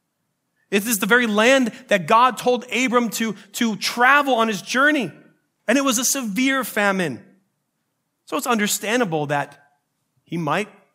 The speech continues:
want to go find a supply of water. Where else to look but Egypt, where they have the Nile River? But there's nothing here said that was a call from God.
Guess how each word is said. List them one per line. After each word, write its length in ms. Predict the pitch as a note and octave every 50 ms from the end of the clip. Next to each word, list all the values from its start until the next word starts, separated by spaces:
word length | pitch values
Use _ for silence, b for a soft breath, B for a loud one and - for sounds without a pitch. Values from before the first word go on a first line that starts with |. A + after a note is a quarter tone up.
| _ _
want 120 | - D#3 F3
to 40 | E3+
go 120 | G3 F#3
find 360 | F#3+ - E3+ E3+ G3+ G#3 G#3
a 60 | G#3
supply 420 | G3 - A3 F#3 - - G#3+ G#3+ A3
of 120 | G#3 E3+
water. 500 | F#3 G#3 A3 A#3+ B3+ A3+ E3 A#2+ - b b b b b
Where 180 | b F3+ G3 A3
else 160 | A3 G#3+ - -
to 60 | A3+
look 380 | G#3+ G#3 B3 A#3 - - - - _ b b b b b b b _ _
but 300 | - F3 F3+ F3+ - - -
Egypt, 560 | F#3 G3+ G#3 E3 E3+ E3+ C3 A2+ - - - -
where 140 | C3+ C3+ C#3
they 120 | D3 D#3
have 220 | D3+ D#3 D#3+ D#3 D3+
the 80 | D3+
Nile 540 | C#3+ C#3+ D3 D#3 E3 E3 E3 D#3 C#3 - - -
River? 440 | - C3+ D3+ D3 C3+ C3 A2+ G2 _ _ _ _ _ _ _ _ _ _ _ _ _ _ _ _ _ _ _ _ _ _ _ _ _ -
But 140 | - G3 G3
there's 140 | B3+ A3 G3+
nothing 360 | A3 B3 C#4 C#4 - D4+ C4+
here 240 | A3 A3+ A#3+ A#3+ G#3
said 380 | - - A#3+ A#3 G#3 F3 D#3+
that 180 | F#3+ G3+ G#3+ G3+
was 180 | G3 F#3+ F3+
a 80 | F#3 F3
call 380 | E3+ - - - F3 F3+ F3+ E3+
from 240 | - - D#3+ D3+
God. 420 | C#3+ C#3+ D3+ D#3+ E3+ D#3 C3+ A2+